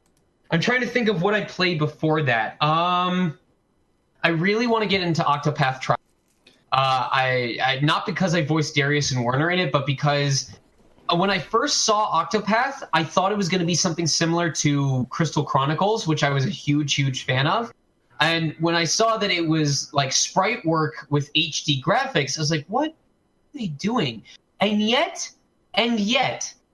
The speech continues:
the development team behind Octopath managed to make it work in a way where now I look at it and go,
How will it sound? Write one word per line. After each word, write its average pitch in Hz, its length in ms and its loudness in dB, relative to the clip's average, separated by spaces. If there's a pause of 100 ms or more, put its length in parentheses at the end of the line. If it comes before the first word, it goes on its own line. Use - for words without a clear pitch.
(280)
the 180 120 2
development 247 600 0
team 220 280 0
behind 190 380 0
Octopath 151 720 0
managed 175 640 0
to 220 80 0
make 180 260 0
it 175 160 -2
work 185 300 0
in 170 60 2
a 151 60 2
way 165 320 2
where 143 220 2
now 160 220 2
I 233 60 2
look 185 200 0
at 165 80 2
it 156 80 2
and 151 100 0
go, 156 380 0